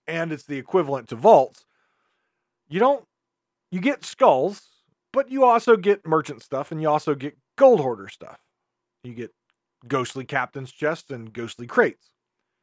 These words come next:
This is a problem to me, because that's their special voyage, right? That's their equivalent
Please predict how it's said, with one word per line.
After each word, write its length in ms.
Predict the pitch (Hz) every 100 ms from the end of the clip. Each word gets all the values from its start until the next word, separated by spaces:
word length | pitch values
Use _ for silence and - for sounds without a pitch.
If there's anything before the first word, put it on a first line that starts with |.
| _ _ _ _
This 100 | 208
is 60 | 226
a 40 |
problem 520 | - 269 214 143 104
to 120 | -
me, 140 | 87 - _ _ _ _ _ _ -
because 220 | 165 180
that's 220 | 226 277
their 180 | - 254
special 420 | - 233 208 208
voyage, 420 | 165 247 175 101 117
right? 200 | 156 147
That's 240 | 185 202
their 200 | 196 208
equivalent 1000 | 175 - - 262 302 185 120 143 - _